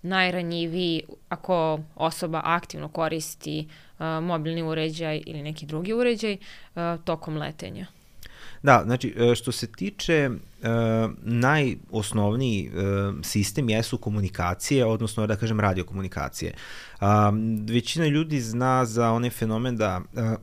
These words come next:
Speaker 2: <clears throat> kad imaš stare računarske zvučnike, a, i kada ti zazvoni stari telefon,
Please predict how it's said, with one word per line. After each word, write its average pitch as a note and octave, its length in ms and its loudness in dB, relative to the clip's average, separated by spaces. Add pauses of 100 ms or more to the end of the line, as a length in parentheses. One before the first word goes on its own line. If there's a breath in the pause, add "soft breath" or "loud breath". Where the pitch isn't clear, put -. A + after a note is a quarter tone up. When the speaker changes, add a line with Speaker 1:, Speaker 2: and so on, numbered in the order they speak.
Speaker 2:
<clears throat> E3+ 320 6
kad A#2 120 4
imaš B2+ 200 2
stare A2 420 6 (240)
računarske G#2 500 0
zvučnike, F#2+ 640 0 (280)
a, G#2 220 2
i G#2 60 4
kada G2+ 200 -2
ti G2 160 -6
zazvoni G#2 520 4
stari G2+ 320 4
telefon, F2+ 600 0